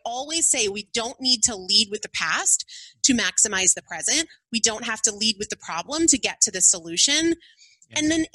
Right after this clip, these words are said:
Speaker 1: the same thing is kinda true with the future. I'm a big goal setter. I love vision and all of that. But too many people are giving too much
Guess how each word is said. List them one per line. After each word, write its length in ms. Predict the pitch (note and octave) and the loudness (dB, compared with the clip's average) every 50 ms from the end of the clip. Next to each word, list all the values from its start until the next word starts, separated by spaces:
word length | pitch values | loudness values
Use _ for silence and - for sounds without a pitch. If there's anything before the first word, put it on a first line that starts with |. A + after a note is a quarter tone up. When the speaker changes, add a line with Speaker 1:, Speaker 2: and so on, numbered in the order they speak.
| D4 B3+ | -6 0
Speaker 1:
the 120 | E4 D#4+ | 2 4
same 280 | - E4 E4 F4+ F4+ F4+ | 4 4 4 2 0 0
thing 180 | G4 F#4 F4 | 0 -2 0
is 120 | E4+ D4+ - | 2 2 2
kinda 260 | - D4+ D4+ D4 D4 | 2 0 0 0 2
true 260 | - - - C#4 C#4 | 0 0 0 0 0
with 140 | C4+ C4+ - | -2 -2 -4
the 60 | - | -4
future. 680 | F#3+ - - B3 C4+ F4 F4+ - - C#3+ B2+ - - F3+ - - _ _ _ _ _ _ - | -6 -4 0 2 2 4 4 4 2 2 0 -4 -8 -10 -12 -16 _ _ _ _ _ _ -2
I'm 160 | A#3+ C#4 D4 | 2 2 2
a 60 | D#4 | 2
big 240 | A#3+ C#4+ C#4 B3+ A3 | 2 2 0 0 0
goal 300 | - - G3 G#3 A3 G#3+ | -4 -6 -4 0 2 4
setter. 340 | - - G#3+ G#3 G#3+ G#3 G3+ | 4 4 2 2 0 0 0
I 60 | F#3+ | -2
love 220 | F3 F#3+ A#3 C4 A3+ G#3 | -4 -6 -8 -8 -2 0
vision 320 | G#3 G#3 G3 G3+ G#3+ G3 | 2 2 4 2 0 0
and 100 | F3+ F3+ | -2 -2
all 200 | F#3 G#3+ B3 C4+ | -2 -2 -4 -4
of 80 | C4 G#3+ | -6 -6
that. 300 | G#3 G3 G3+ G3 G3 - - - - - - - _ - | -6 -4 -4 -4 -4 -6 -8 -18 -16 -14 -14 -14 _ -10
But 160 | B3 A#3+ - | -6 -2 0
too 140 | - - E4 | 2 2 2
many 180 | E4 E4+ D#4+ C#4 | 0 0 -2 -2
people 380 | - - C4+ C4+ - B3 A3 | 0 0 0 0 0 -4 -6
are 80 | G3+ G3 | -6 -6
giving 380 | - - A3 G3 G#3 F#3+ F#3 | -4 -4 -4 -2 -4 -4 0
too 340 | - - - - - C#4+ D4 | 0 0 2 4 4 4 4
much 260 | C#4 B3+ C4+ - - | 4 2 0 -2 -4